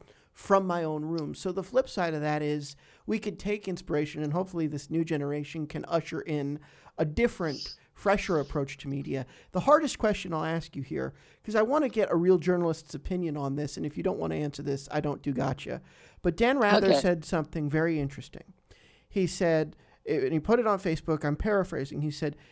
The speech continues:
Speaker 1: "These are unprecedented times, and it's incumbent upon the press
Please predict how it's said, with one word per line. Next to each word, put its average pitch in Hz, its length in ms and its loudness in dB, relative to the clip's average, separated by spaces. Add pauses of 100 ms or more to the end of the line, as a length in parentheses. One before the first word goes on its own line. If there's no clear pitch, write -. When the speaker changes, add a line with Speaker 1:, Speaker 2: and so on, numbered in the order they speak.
(120)
Speaker 1:
"These 190 220 0
are 240 100 6
unprecedented 165 840 -2
times, 123 540 -8 (360)
and 170 140 2
it's 165 160 0
incumbent 214 640 -2
upon 175 400 -4
the 165 60 -8
press - 560 -4